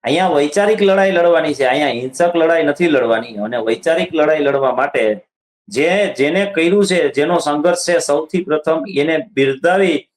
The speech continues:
અને ત્યારબાદ એની પ્રેરણા લઈ અને અહીંયા કામ, અહીંયા કે કઈ એવા ઇન્જેક્શન તો નહીં આવે કે ચાલો એક એકને પકડીને બે લાખ ને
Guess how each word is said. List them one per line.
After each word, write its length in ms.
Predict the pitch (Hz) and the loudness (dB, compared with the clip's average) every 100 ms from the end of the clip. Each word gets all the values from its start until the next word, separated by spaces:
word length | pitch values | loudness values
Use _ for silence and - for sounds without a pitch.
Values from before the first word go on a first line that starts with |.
| _ _ - | _ _ -4
અને 160 | 151 165 | -2 -2
ત્યારબાદ 720 | - 147 180 220 208 208 202 | 0 0 2 2 2 2 2
એની 240 | 196 214 | 2 2
પ્રેરણા 420 | 196 196 196 196 | 2 2 2 0
લઈ 200 | 190 180 | 0 0
અને 160 | 180 170 | 2 0
અહીંયા 200 | 160 151 | 0 0
કામ, 220 | 135 135 | 0 -2
અહીંયા 260 | 120 131 156 | -2 -2 0
કે 140 | 170 | 0
કઈ 140 | 165 170 | 2 2
એવા 140 | 160 | 2
ઇન્જેક્શન 460 | 135 139 160 170 165 | 0 -2 -4 -2 0
તો 140 | 170 | 0
નહીં 260 | 160 185 190 | 0 2 2
આવે 180 | 175 | 2
કે 400 | - - _ - | 0 -6 _ -4
ચાલો 320 | 139 151 165 165 | -2 0 2 2
એક 200 | 165 170 | 2 0
એકને 260 | 165 165 | 0 0
પકડીને 580 | 151 156 170 170 165 147 | 0 0 0 0 0 0
બે 220 | 139 151 | 2 2
લાખ 300 | 151 151 151 | 2 0 -2
ને 300 | 156 151 143 | -2 -2 -2